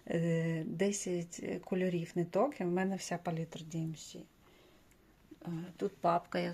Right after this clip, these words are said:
колись х-, х-, м, зберігала нитки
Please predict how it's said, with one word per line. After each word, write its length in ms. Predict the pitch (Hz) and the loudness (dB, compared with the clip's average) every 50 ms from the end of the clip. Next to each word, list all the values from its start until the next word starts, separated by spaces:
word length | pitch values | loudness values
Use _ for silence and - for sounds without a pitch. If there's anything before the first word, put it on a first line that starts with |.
| 180 180 | -4 -4
колись 320 | - 175 175 180 180 - | -4 -2 -2 -2 -4 -6
х-, 400 | - - 175 - - - - 202 | -10 -12 -14 -14 -12 -8 -8 -6
х-, 120 | 160 185 | -4 -4
м, 600 | 180 175 185 185 175 175 175 180 185 185 180 185 185 - - - - - | -2 -2 0 0 0 -2 -2 -2 -4 -4 -6 -8 -10 -14 -16 -18 -12 -10
зберігала 680 | - 170 165 165 185 180 180 180 170 170 165 175 175 180 | -8 -8 -4 -2 0 0 2 2 2 2 2 2 2 2
нитки 720 | 180 180 180 175 - - - - 208 220 226 220 214 208 | 2 2 0 -2 -4 -8 -4 0 0 2 2 2 2 0